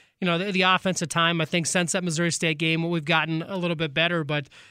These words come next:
you know, how about this? Does this blow you away, the fact when you look at, uh, two stats that might get overlooked throughout the season, throughout the year,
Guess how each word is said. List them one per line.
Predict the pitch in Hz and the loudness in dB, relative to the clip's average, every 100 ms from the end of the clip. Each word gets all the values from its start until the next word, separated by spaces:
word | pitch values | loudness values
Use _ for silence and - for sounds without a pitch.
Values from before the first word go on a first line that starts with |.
| _ | _
you | - | -4
know, | 156 151 160 | -2 -2 -4
how | - - 220 | -10 -4 -2
about | 226 - | -2 -2
this? | 180 - | -2 -2
Does | 165 | -2
this | 202 - | -2 -4
blow | 180 175 | -2 0
you | 185 165 | 0 0
away, | 143 156 | 0 0
the | 165 | -2
fact | - 160 160 | 0 0 0
when | 160 | 0
you | 156 | -2
look | 160 156 | -2 -2
at, | 151 139 - _ _ _ | -4 -6 -14 _ _ _
uh, | 165 151 147 | -2 0 0
two | - | -2
stats | 214 - 170 175 | -2 0 0 0
that | 170 | 0
might | 151 156 | 0 -2
get | 165 | -2
overlooked | 180 165 156 160 160 | -2 -2 0 -2 -2
throughout | 170 151 | -4 -2
the | 147 | -2
season, | 180 160 165 | -2 -2 -2
throughout | 139 165 170 | -2 -2 -2
the | 180 | -2
year, | 151 147 165 | 0 0 -2